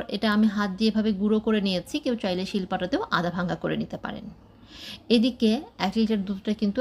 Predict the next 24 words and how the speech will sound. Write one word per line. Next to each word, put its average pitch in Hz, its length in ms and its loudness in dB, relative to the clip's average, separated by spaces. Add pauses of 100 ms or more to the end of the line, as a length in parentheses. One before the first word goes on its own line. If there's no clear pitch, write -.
একটা - 240 0
বলক 180 420 2
আগে 175 200 -2
থেকেই 202 240 2
তুলে 220 200 2
রেখেছিলাম, 226 460 0 (100)
দুধটা 240 320 -2
এখন 226 180 0
হালকা 214 400 2
গরম 190 300 2
আছে, - 280 -2 (180)
তার 185 180 2
মধ্যে 185 340 0 (440)
গুঁড়ো 240 220 6
করা 247 220 4 (100)
এই 190 160 0
চালটা 165 480 0 (400)
দিয়ে 190 180 4
দিচ্ছি। - 380 -4 (1120)
চুলার 254 400 4
জাল 208 240 4 (100)
ধরিয়ে 196 440 0 (600)
কিছুক্ষণ - 480 2
নেড়ে 190 340 2